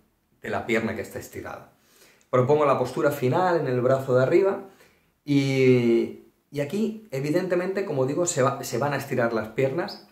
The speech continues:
se va a estirar toda la banda interna de la pierna. Vamos a tener aquí, eh, la facilidad de,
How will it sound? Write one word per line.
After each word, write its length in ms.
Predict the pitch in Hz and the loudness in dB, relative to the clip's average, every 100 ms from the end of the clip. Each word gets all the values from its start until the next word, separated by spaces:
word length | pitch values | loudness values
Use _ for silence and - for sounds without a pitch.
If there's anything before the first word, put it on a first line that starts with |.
| _ | _
se 160 | - 127 | -4 -2
va 80 | 131 | -2
a 20 | |
estirar 400 | 123 143 135 127 | -2 0 0 0
toda 200 | 139 135 | 0 0
la 100 | 127 | 2
banda 280 | 123 113 110 | 0 0 -4
interna 440 | 107 117 123 113 | -4 -4 -4 -4
de 80 | 104 | -4
la 120 | 101 | -2
pierna. 420 | 120 127 156 202 - _ _ _ _ - | 0 -2 -4 -10 -14 _ _ _ _ 0
Vamos 300 | 147 160 156 | 0 2 0
a 100 | 139 | 0
tener 300 | 139 135 131 | 2 2 2
aquí, 420 | 123 - 135 - | 0 -4 -6 -4
eh, 480 | 120 117 113 107 - | -2 0 0 -2 -6
la 140 | 120 120 | -6 -6
facilidad 600 | 127 131 123 123 131 127 | -6 -2 0 2 0 0
de, 440 | 123 117 - | 0 -2 -8